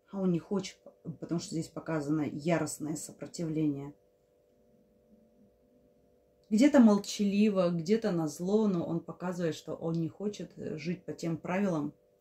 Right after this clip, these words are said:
которые ему устанавливают.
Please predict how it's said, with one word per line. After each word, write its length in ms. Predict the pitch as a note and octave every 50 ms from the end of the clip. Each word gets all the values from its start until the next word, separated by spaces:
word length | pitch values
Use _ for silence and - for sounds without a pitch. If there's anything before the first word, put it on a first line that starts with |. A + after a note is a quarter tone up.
| _ _ _ _ _ _ _ _ _ _ _ _ _ _ _
которые 340 | - - - E3+ F3+ F3+ D#3+
ему 220 | E3+ F3 F3 E3
устанавливают. 880 | - D#3+ - - - E3+ E3+ E3 E3 D3 D3+ D3+ D3+ D3+ D3+ D3+ -